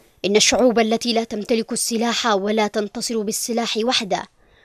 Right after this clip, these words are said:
ولكنها تنتصر بالإنسان المدرك الواعي، في ظل قانون ينظم العلاقة بين الحاكمين والمحكومين،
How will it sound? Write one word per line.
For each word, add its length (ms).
ولكنها 600
تنتصر 480
بالإنسان 680
المدرك 580
الواعي، 560
في 140
ظل 260
قانون 600
ينظم 480
العلاقة 600
بين 240
الحاكمين 640
والمحكومين، 920